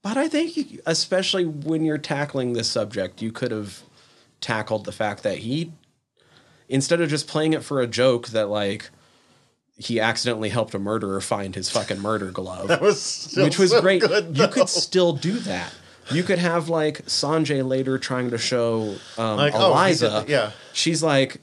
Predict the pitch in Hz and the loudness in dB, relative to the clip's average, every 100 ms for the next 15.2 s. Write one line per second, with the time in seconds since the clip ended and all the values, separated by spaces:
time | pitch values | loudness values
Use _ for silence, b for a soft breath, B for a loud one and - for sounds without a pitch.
0 | 135 156 127 117 117 - 131 135 147 139 | -6 0 0 0 -2 0 -2 0 -2 -2
1 | - 135 123 123 110 107 110 110 104 101 | 2 2 4 2 0 -4 -2 0 0 -2
2 | 123 107 104 110 - - 101 95 104 104 | -4 -4 -2 -4 -4 -6 -4 -4 -4 -4
3 | 92 90 90 95 95 95 - B B B | -4 -4 -6 -6 -6 -8 -12 B B B
4 | 107 117 110 110 104 101 104 110 110 101 | 0 2 2 0 -2 -2 -4 -2 -2 -2
5 | 107 - 98 95 87 - 90 92 - B | -4 -6 -6 -6 -6 -8 -8 -6 -6 B
6 | B B - 113 113 110 101 120 113 110 | B B -4 0 0 0 0 0 0 0
7 | 113 101 110 110 98 98 107 104 98 92 | -2 0 0 0 0 -2 -4 -4 -4 -6
8 | 92 - 113 117 - 110 101 98 - 107 | -8 -6 0 0 0 -4 -4 -4 -4 -2
9 | 117 127 117 107 117 101 95 87 120 92 | -2 0 -2 0 -2 -2 -6 -6 -6 -6
10 | 95 - 101 107 135 127 135 131 139 135 | -4 -4 -4 -2 -2 2 2 0 2 4
11 | 143 143 110 107 101 98 - b b b | 2 0 -2 -2 -2 -6 -12 b b b
12 | b b b 131 123 113 - - - 135 | b b b -8 -6 -4 -4 -4 -2 -2
13 | 117 113 123 117 107 107 104 120 107 95 | -4 -6 -8 -6 -8 -8 -8 -8 -8 -6
14 | 95 98 - - 107 107 98 92 113 110 | -8 -8 -14 -8 -4 -4 -4 -6 -6 -4
15 | 107 110 | -4 -8